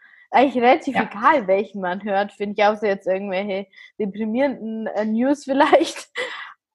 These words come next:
Speaker 1: Aber
Speaker 2: Ich, äh, höre auch gerne mal Gemischtes Hack, wenn dir das was
Speaker 1: Ja.
Speaker 2: sagt.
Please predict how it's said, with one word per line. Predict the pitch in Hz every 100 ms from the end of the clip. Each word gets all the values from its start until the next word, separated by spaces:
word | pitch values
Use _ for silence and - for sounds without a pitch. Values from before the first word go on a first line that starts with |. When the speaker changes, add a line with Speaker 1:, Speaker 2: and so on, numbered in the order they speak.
| _ _ _ _ _ _ 220
Speaker 1:
Aber | 240 233 240 247
Speaker 2:
Ich, | 226
äh, | 220 220
höre | 233
auch | - _ _
gerne | 247 240 240
mal | 226 226 226 220
Gemischtes | 220 220 202 233 220 -
Hack, | 214 220 _ _
wenn | 202 196
dir | 190
das | 196 208
was | 220
Speaker 1:
Ja. | 240
Speaker 2:
sagt. | 302